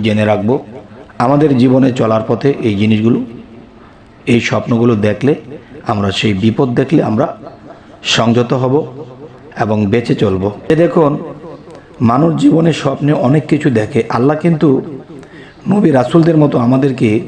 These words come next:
সকলকে ওহী দেবে না, সকলকে এলমে লাদুনি দেবে না। যার ফলে আমাদের কি করতে হবে?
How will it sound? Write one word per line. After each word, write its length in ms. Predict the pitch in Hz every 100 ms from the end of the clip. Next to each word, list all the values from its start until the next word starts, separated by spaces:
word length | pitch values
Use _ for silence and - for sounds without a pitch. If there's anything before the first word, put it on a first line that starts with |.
| - - - - -
সকলকে 580 | - 131 139 147 160
ওহী 280 | 160 120 127
দেবে 220 | 139 143
না, 240 | 135 139 139 - - - -
সকলকে 480 | - 131 156 147 160
এলমে 380 | 127 117 123
লাদুনি 480 | 127 110 123 151 185 - - - - -
দেবে 280 | 104 123 147
না। 80 | 120 - 120 147 143 107 - - - - - -
যার 240 | 104 139
ফলে 220 | 143 160
আমাদের 280 | 147 147 151 147
কি 100 | 151
করতে 260 | 165 156
হবে? 240 | 165 160